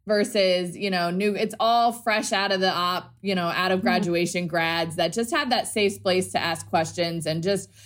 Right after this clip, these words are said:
Speaker 1: have that continued mentorship throughout their first couple of years.
Speaker 2: Yeah.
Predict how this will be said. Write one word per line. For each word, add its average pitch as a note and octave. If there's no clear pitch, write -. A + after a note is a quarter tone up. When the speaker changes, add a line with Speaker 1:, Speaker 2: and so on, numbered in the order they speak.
Speaker 1:
have A#3
that G#3
continued G3
mentorship E3+
throughout D#3
their D#3+
first D#3+
couple D#3+
of C#3+
years. C#3+
Speaker 2:
Yeah. C4